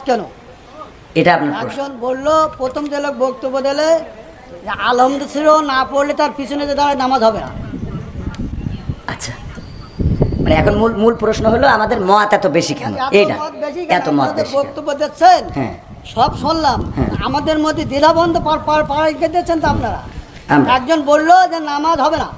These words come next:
Speaker 2: আচ্ছা।
Speaker 1: আদৌ হবে না।
Speaker 2: আচ্ছা।
Speaker 1: তিনি খুব নাম করা হুজুর, পাঁচজনের মধ্যে তিনি প্রথম।
Speaker 2: আচ্ছা।
Speaker 1: দুজন বললো আদৌ নামাজ হবে না, পিছনে আরামদে সূরা যদি না পড়ে।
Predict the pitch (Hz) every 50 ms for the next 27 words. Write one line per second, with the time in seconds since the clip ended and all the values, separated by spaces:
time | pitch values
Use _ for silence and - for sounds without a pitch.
0 | - - - - - - 127 - - - - - - - 262 320 359 403 370 285
1 | 302 247 220 170 147 - - - - 226 - - - - - 349 339 285 294 330
2 | 311 285 285 285 285 254 277 277 254 233 214 185 202 - - 262 262 254 233 294
3 | 294 302 302 294 311 311 294 349 359 359 349 320 - - - - - - 285 302
4 | 311 311 - 294 294 285 262 190 - - - 139 131 - - - - - - -
5 | - - - - - - - - 180 160 285 311 311 330 339 330 320 330 330 330
6 | 339 311 311 330 330 320 311 311 311 311 294 311 311 311 302 285 - - 285 240
7 | 302 311 311 285 285 285 294 294 302 294 - 302 311 311 311 302 302 277 262 254
8 | 214 240 208 170